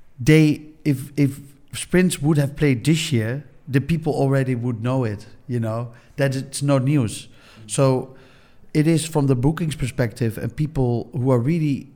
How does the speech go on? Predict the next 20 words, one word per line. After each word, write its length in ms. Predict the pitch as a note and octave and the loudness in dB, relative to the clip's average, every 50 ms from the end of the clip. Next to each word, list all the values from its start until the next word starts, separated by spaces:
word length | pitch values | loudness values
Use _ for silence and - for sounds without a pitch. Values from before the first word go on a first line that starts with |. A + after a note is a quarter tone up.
| - _ | -20 _
you 180 | - B2+ B2+ C#3 | -8 0 0 2
know, 140 | B2 B2 A#2+ | 4 4 2
the 120 | A#2 A#2 | 2 2
decision 580 | A2+ A2+ A#2+ A#2+ A2 B2 D#3+ D3+ - - A#2+ A2 | 0 2 2 2 2 2 0 0 0 -2 0 0
makers, 400 | A2 A2 G#2+ G#2 - G#2 G2 G2 | 0 0 -2 -2 -4 -6 -6 -2
the 120 | A2 A#2 | -4 -4
taste 420 | G#2 - - D3+ C#3+ C#3 C#3 - - | -4 0 0 2 2 2 0 -2 -2
makers, 460 | A#2+ A2 G#2 - G#2+ G#2 G2+ - - - | -2 -2 -2 -4 -6 -6 -8 -10 -10 -2
they 180 | - C#3 C#3+ C#3+ | 0 2 2 2
want 380 | C3+ C3+ C3 B2+ B2 G#2+ A2 | 0 0 -2 -2 -2 -4 -6
new 260 | G2+ G#2 A#2+ C3+ C3+ | -4 0 0 0 0
artists. 680 | - G#2+ A2+ B2 B2+ - - F2 E2+ - - - - - _ - - - - - - - - - | -2 -4 -8 -8 -8 -10 -12 -12 -12 -14 -16 -16 -20 -20 _ -20 -20 -20 -20 -20 -20 -20 -20 -2
But 140 | - C3 A#2+ | -2 0 0
we 140 | A2 C3+ C#3 | 2 2 2
have 200 | C3+ C3+ A#2 - - - - - | 2 2 2 -2 -8 -10 -4 -2
a 60 | B2 | 0
long 480 | A#2+ A#2+ B2 B2 C3 C3 C#3+ D3+ C#3 | 2 4 4 4 4 2 2 2 0
list 260 | C3+ C3+ C3 B2 - - | 0 0 -2 -4 -4 -8
of 140 | A#2+ - | -8 -8
artists 600 | A2 - G2+ G#2+ A2 G#2 - A2+ G#2 G2+ G2+ - | -10 -10 -8 -10 -10 -8 -8 -8 -8 -8 -10 -14